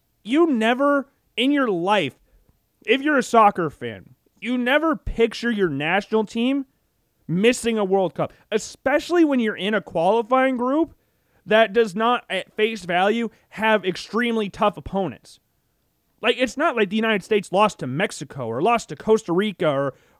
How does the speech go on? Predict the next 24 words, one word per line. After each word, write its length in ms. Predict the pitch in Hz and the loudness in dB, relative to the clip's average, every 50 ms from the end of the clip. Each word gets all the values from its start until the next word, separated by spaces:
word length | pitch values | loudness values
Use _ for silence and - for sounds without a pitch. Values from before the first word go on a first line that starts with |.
| _ _ _ - | _ _ _ -8
or 100 | 165 175 | -8 -8
someone 460 | - - 262 277 277 254 233 214 196 | -2 -2 0 0 2 0 0 0 0
like 280 | 202 220 226 202 - - | 2 2 0 0 -2 -6
that, 380 | 147 131 113 107 - - - _ _ _ _ _ _ _ _ _ _ _ _ _ _ _ _ _ _ _ _ _ _ _ _ _ _ _ _ - | -6 -6 -6 -6 -10 -14 -20 _ _ _ _ _ _ _ _ _ _ _ _ _ _ _ _ _ _ _ _ _ _ _ _ _ _ _ _ -6
who 80 | 196 | 0
Costa 280 | 175 269 254 240 - 233 | 6 6 6 6 6 2
Rica 200 | 262 226 208 196 | -2 -2 -2 0
had 160 | 202 214 220 | 2 2 2
an 80 | 208 202 | 2 0
insane 500 | 190 180 - - 240 233 254 277 277 240 | -2 -6 -8 -6 -4 -2 -2 0 0 0
run 160 | 202 185 185 | 0 0 -2
at 60 | 175 | -2
the 60 | 170 156 | -4 -6
twenty 220 | - 202 196 190 | -4 -4 -4 -4
fourteen 460 | - 185 190 180 - - 254 311 359 | -2 -2 -2 -2 -2 -4 -4 -2 0
World 220 | 277 208 151 120 - | 0 0 -2 -2 -6
Cup, 160 | - 131 - | -10 -10 -6
making 220 | 147 185 190 202 | -6 -4 -4 0
it 40 | 202 | 2
to, 80 | 202 196 | 4 2
I 60 | 196 | 2
think, 220 | 190 - 208 202 | 2 0 -4 -4
the 60 | 202 | -4
quarterfinals. 800 | 180 - 214 202 202 196 185 226 226 262 262 214 135 - - - | -2 0 2 2 2 2 2 0 0 2 2 0 -2 -4 -8 -18